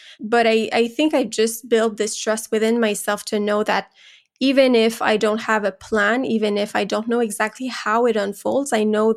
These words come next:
that by trusting that every step that I'm taking with the information that I'm having is gonna help me see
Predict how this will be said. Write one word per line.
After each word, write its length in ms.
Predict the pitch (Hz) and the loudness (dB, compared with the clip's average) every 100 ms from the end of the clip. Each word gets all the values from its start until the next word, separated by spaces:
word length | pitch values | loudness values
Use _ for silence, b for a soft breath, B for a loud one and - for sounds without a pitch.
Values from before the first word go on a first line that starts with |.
| 220 | 2
that 340 | 202 202 - b b b b _ - | 2 0 -4 b b b b _ 0
by 140 | 214 | 0
trusting 720 | 226 - 233 - - 247 240 | 2 0 0 0 0 2 2
that 260 | 214 208 208 | 2 0 0
every 300 | - 220 262 | -2 0 0
step 440 | 285 - 240 240 | 0 0 0 2
that 120 | - 226 | 0 0
I'm 160 | 214 | 0
taking 560 | 214 208 196 - 254 247 | 0 -2 -2 0 0 2
with 220 | 220 214 | 0 -2
the 320 | 214 208 202 | -4 -2 -2
information 720 | 202 226 226 233 220 208 226 | 0 0 2 2 0 0 0
that 120 | 220 214 | 0 0
I'm 160 | 208 | -2
having 380 | 214 208 208 285 | 0 0 2 2
is 160 | 240 220 | 2 0
gonna 240 | 214 208 | -2 -2
help 320 | 214 214 208 | 0 -2 0
me 200 | 226 220 | 0 2
see 580 | 220 - - 226 226 226 | 0 -6 -2 0 0 -2